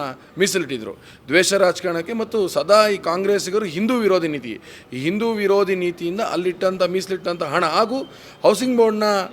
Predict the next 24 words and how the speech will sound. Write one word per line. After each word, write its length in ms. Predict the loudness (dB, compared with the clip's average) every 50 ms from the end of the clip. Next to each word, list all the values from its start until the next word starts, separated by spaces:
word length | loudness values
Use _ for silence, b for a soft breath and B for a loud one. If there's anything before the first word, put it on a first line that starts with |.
| B B B B B B
ಆ, 160 | -6 -4 -2 -2
ಈಶ್ವರ 380 | -2 -2 0 4 4 4 4
ದೇವಸ್ಥಾನಕ್ಕೆ 480 | 6 2 2 0 0 -4 -4 -4 -6 -4
ಮೀಸಲಿಟ್ಟ 300 | -4 -4 -6 -4 -4 -4
ಹಣವನ್ನ, 420 | -2 0 0 0 0 0 -2 -2
ಈ 160 | -4 -4 -4
ರೀತಿ 220 | -4 -6 -4 -2 -2
ಹದಿನೇಳು 640 | 0 0 -2 -2 -4 -2 0 2 4 4 4 4
ಕಾಮಗಾರಿಗಳನ್ನ 880 | 2 2 -2 0 2 0 0 2 2 2 2 0 0 -2 -2 -2 -2 -4 -4 -4 -8 B B B B B B -10 0
ಬದಲಾವಣೆ, 480 | 0 0 4 6 6 6 6 6 2 0
ಬೇರೆ 260 | 0 0 2 2 0
ಕಾಮಗಾರಿಗೆ 520 | 2 0 0 0 0 0 0 0 0 0 -2
ಬದಲಾವಣೆ 400 | -2 -4 -4 -2 -2 -2 -2 -4
ಮೂಡ-, 300 | -4 -6 -4 -6 -6 -6
ಮಾಡುವ 340 | -4 -2 0 0 0 0
ಮೂಲಕ 360 | 0 -2 -4 -4 -6 -4 -4 -4
ಶಾಸಕರು 580 | -4 -4 -4 -6 -6 -6 -6 -6 -4 -4 -6 -6 B B B B B B
ದ್ವೇಷ 260 | 2 2 2 4 4
ರಾಜಕಾರಣ 540 | 4 4 4 0 0 -2 -4 -4 -2 -2 -2
ಮತ್ತು 280 | -2 -2 -4 -2 -2 -4
ಹಿಂದೂ 320 | -4 -2 -4 -4 -2 0
ವಿರೋಧಿ 300 | 2 2 2 2 2 0
ನೀತಿಯನ್ನು 380 | -4 -8 -8 -8 -8 -6 -6 -6
ಅನುಸರಿಸಿದ್ದಾರೆ. 840 | -6 -6 -6 -8 -8 -8 -8 -6 -4 -4 -4 -6 -10 -14 -20 -18